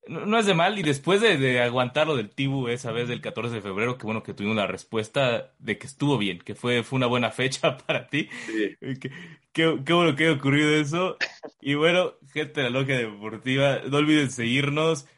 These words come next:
Speaker 1: eh, en Facebook como Logia Deportiva, en web como logia deportiva punto com, en Instagram desapareció, pero bueno, y por ahí estamos en las cuentas de Hugo Rodríguez y en la mía, que es Alex Orellana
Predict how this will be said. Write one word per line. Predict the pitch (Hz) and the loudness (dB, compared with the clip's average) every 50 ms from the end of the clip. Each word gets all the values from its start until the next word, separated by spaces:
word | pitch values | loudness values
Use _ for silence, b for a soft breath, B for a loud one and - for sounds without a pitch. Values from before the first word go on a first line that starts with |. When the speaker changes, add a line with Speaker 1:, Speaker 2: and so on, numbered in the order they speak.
| b b b _ _ _ _ | b b b _ _ _ _
Speaker 1:
eh, | - 123 120 123 123 127 131 139 - - | -4 -2 0 0 2 2 2 0 -2 -4
en | - 139 156 175 190 185 165 135 - _ _ _ | -6 -6 -6 -6 -6 -10 -14 -18 -20 _ _ _
Facebook | - 185 175 165 170 165 135 | 0 0 2 0 0 -4 -6
como | 127 117 117 | -6 -6 -4
Logia | 120 123 127 117 104 | -4 -6 -6 -6 -6
Deportiva, | 104 - - 113 110 110 - - 165 180 180 165 - | -6 -6 -4 -4 -4 -4 -2 -2 2 2 2 2 2
en | 127 120 120 120 120 110 | 2 0 0 0 0 2
web | 135 170 214 190 - - _ | 2 2 2 2 -2 -8 _
como | - 117 107 107 | -10 -8 -6 -4
logia | 113 123 123 127 110 | -4 -4 -4 -4 -6
deportiva | 101 92 - 107 98 101 - 127 127 123 110 - | -6 -6 -8 -10 -12 -6 -4 -2 0 0 0 -2
punto | - 135 139 139 139 139 - 107 - - | -2 -2 0 0 0 -2 -4 -8 -10 -6
com, | - 147 156 170 170 - - _ _ _ _ _ _ _ _ _ | -2 0 0 0 0 -4 -10 _ _ _ _ _ _ _ _ _
en | 123 135 | -4 -2
Instagram | 170 190 - - 196 190 185 185 175 156 | -2 -2 -2 0 0 2 2 2 2 0
desapareció, | 131 113 - 117 104 - 117 120 135 135 202 202 202 | -4 -6 -8 -8 -4 -2 0 0 0 -2 -4 -6 -6
pero | - 131 104 | -6 -6 -6
bueno, | 101 113 127 131 123 | -6 -6 -4 -4 -4
y | 107 101 | -6 -6
por | 87 - 104 98 | -8 -6 -4 -2
ahí | 101 107 | -2 -2
estamos | 107 - - 120 120 131 131 127 120 | -2 -2 -2 0 0 0 0 -2 -4
en | 101 98 | -8 -10
las | 98 - | -12 -8
cuentas | - 123 127 117 - 131 113 101 | -6 -6 -4 -2 -2 -2 -2 -2
de | 101 101 | -4 -4
Hugo | 107 123 127 127 113 | -2 -2 -2 -2 -2
Rodríguez | 104 107 120 147 156 147 135 120 | -2 -2 -2 0 0 0 -2 -4
y | 104 | -6
en | 101 | -6
la | 101 107 | -4 -4
mía, | 117 139 156 170 170 - | -2 0 0 0 -2 -2
que | - 135 143 | -4 -6 -6
es | 147 139 - _ _ _ _ | -6 -8 -12 _ _ _ _
Alex | - 127 131 117 101 - | -4 -4 -2 -4 -4 -8
Orellana | 107 98 101 98 104 117 127 135 147 156 156 156 | -8 -8 -6 -4 0 0 0 2 2 0 -2 -2